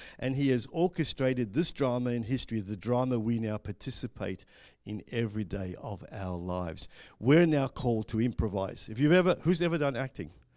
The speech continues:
Or at least drama class at high school? Yeah. And you understand what impro-, improvisation is? It's kinda like in the moment being given a scene and then having to act out the scene. So we're gonna do that for one minute just so that I can make sure.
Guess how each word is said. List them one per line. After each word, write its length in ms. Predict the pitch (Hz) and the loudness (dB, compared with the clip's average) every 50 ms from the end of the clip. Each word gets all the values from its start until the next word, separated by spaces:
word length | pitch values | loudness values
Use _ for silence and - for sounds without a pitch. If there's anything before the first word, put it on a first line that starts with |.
| _ _ _ _ - - _ _ _ _ _ _ | _ _ _ _ -20 -20 _ _ _ _ _ _
Or 180 | - - 127 127 | -4 2 4 4
at 60 | 123 | 6
least 180 | 135 143 123 - | 6 4 4 4
drama 300 | 131 127 120 127 131 117 | 4 4 6 6 2 0
class 320 | - 120 117 110 107 - | 0 0 0 0 0 -2
at 80 | 110 98 | -4 -4
high 160 | 104 110 107 | -2 -2 -2
school? 380 | 104 - - 90 87 85 - _ _ _ - - - - _ _ _ | -2 -2 -4 -6 -10 -10 -12 _ _ _ -20 -20 -20 -20 _ _ _
Yeah. 220 | - 127 143 131 104 85 - - _ _ _ _ - | 2 4 4 4 4 2 -4 -20 _ _ _ _ -2
And 160 | - 131 135 | 0 4 6
you 100 | 143 160 | 6 8
understand 320 | 160 156 143 - 165 160 | 6 6 4 4 4 4
what 100 | 156 156 | 6 6
impro-, 440 | 156 156 - 165 151 147 147 143 - | 6 6 6 6 6 6 4 4 4
improvisation 800 | - 147 139 147 151 135 143 139 123 143 147 147 135 - 156 143 | 2 4 4 4 4 6 4 4 4 4 2 2 2 2 0 0
is? 300 | 156 185 175 - - - - - _ _ _ _ - _ _ | 0 0 -2 -6 -10 -14 -16 -20 _ _ _ _ -20 _ _
It's 180 | - 135 - - | 0 2 2 2
kinda 380 | - - 165 185 208 214 233 208 | 0 2 4 6 8 8 8 8
like 260 | 170 156 151 147 151 | 10 8 6 4 4
in 180 | - 175 170 | 0 2 4
the 80 | 156 147 | 4 4
moment 480 | 135 135 143 151 170 165 143 131 123 110 | 6 8 8 8 8 8 6 4 2 2
being 160 | 131 131 135 | 0 0 4
given 260 | 127 147 143 143 131 | 4 4 4 4 2
a 60 | 120 | 2
scene 540 | 120 - - - 180 147 113 98 95 92 90 _ _ _ - - - - | 0 -2 -2 -2 -2 -2 -2 -2 -4 -8 -12 _ _ _ -20 -20 -10 0
and 160 | 131 135 131 | 0 2 4
then 140 | 127 131 127 | 4 2 2
having 320 | 113 120 131 123 131 123 | 2 2 2 4 4 2
to 120 | - 135 127 | 0 -2 -4
act 260 | 117 120 113 - - | -4 -4 -4 -2 -2
out 140 | 120 110 - | -2 0 0
the 80 | 120 | 0
scene. 220 | 104 - - 127 113 | 0 2 2 2 2
So 140 | - 139 | 4 6
we're 100 | 160 226 | 6 8
gonna 160 | 202 214 190 165 | 8 8 6 6
do 240 | 135 135 165 175 170 | 6 8 10 10 12
that 220 | 139 123 113 104 | 10 10 8 6
for 240 | - - - 127 117 | 0 2 4 4 4
one 420 | 113 113 123 143 151 147 147 147 | 4 4 6 8 8 8 8 8
minute 360 | 131 143 151 131 104 92 - - | 8 8 8 8 6 2 -2 0
just 340 | - 156 160 143 127 - | 4 4 4 4 4 4
so 160 | - 165 156 143 | 6 6 8 8
that 140 | 143 131 | 8 6
I 140 | 120 135 131 | 6 2 0
can 220 | - - 147 127 123 | 2 4 2 4 4
make 220 | 123 113 113 - | 4 2 4 4
sure. 400 | - - - 135 113 90 78 - | 2 4 4 4 4 4 2 -4